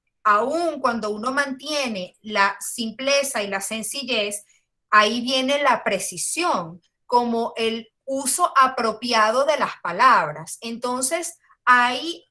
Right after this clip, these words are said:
hay ámbitos en los que realmente se hace necesario, bueno, utilizar palabras más profesionales. Entonces, hay que aplicar un poquito ese discernimiento.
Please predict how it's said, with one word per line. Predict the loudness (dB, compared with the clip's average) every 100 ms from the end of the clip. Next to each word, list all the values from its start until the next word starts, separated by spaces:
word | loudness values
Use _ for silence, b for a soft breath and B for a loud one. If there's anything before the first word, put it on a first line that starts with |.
| _ -2
hay | -2 -2 0 4 4
ámbitos | 2 -6 -6 0 0 0 -10 -14 _ -6
en | -2 -2
los | -4 -4
que | -8 -8 -12 -10
realmente | -2 0 0 -2 -4 -4 0 2 0 -2
se | -4 -2 -2 4
hace | 6 6 4 -6 -6
necesario, | -8 -10 -8 2 4 4 0 -4 -6 -6 _ _ _ _ _ _ _ _ _ _
bueno, | -6 -4 -4 -4
utilizar | -6 -6 -6 -6 -6 -2
palabras | 2 4 4 2 0
más | -2 -2 -4
profesionales. | -10 -10 -8 -8 -6 0 0 0 -8 -16 -18 _ _ _ -8
Entonces, | -2 0 0 -2 -6 -12 _ -4
hay | 0 0
que | 0
aplicar | -2 -4 0 0
un | 0
poquito | -2 -2 -4 -2
ese | 0 2 0
discernimiento. | -2 -2 0 0 0 -4 -6 -4 -2 -2 -4 -10 -16 -20